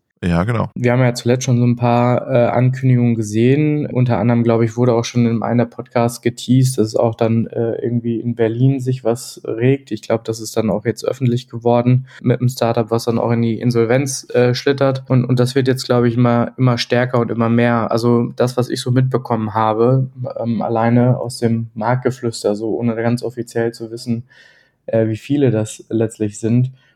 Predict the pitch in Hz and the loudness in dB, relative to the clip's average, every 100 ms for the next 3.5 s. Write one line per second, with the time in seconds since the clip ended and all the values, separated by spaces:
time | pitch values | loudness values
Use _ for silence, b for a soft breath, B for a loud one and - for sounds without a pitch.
0 | B 127 127 123 120 120 117 113 127 127 | B 0 2 4 4 2 2 2 4 2
1 | 117 - 135 135 131 127 131 117 120 117 | 0 -4 2 4 4 4 2 0 0 -2
2 | 120 - - 123 123 110 113 131 127 120 | -4 -4 0 0 0 0 2 0 2 0
3 | 113 110 110 113 - | 2 2 2 0 -4